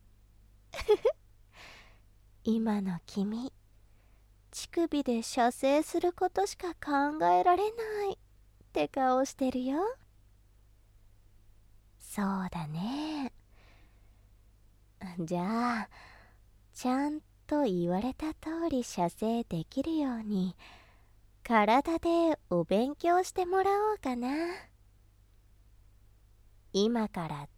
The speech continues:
十からカウントして、ゼロになった瞬間に、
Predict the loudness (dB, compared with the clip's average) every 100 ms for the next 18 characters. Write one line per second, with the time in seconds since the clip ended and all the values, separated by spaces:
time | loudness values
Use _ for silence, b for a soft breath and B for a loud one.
0 | -20 -10 0 0 2 0 -2 -2 -2 0
1 | 0 2 0 -4 -6 -8 -10 -6 -4 -6
2 | -8 b b b b b b b -20 -6
3 | 0 2 4 4 4 2 0 -2 -8 -8
4 | -2 -2 -2 -4 -4 -2 -2 -2 -2